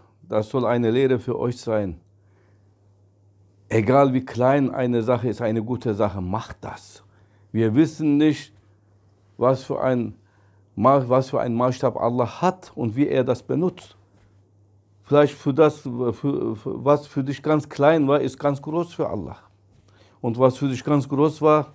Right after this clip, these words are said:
hat keinen Wert für, bei Allah." Als die Sahabes aufgestanden waren zum Gebet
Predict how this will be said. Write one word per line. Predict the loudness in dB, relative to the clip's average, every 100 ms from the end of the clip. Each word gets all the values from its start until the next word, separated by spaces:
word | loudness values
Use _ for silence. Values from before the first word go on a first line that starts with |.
| _
hat | -8 -4
keinen | -4 -2
Wert | -4 -6
für, | -8 -6
bei | -2 -2
Allah." | -2 -6 -12 _ _ _ _ _ _ _ _ _ _ _ _ _ _
Als | 0 0 -4
die |
Sahabes | -2 2 4 4 2 2
aufgestanden | 2 2 0 -4 0 2 2 2
waren | 2 0
zum | -4 -2
Gebet | 0 0 2 2 2 -4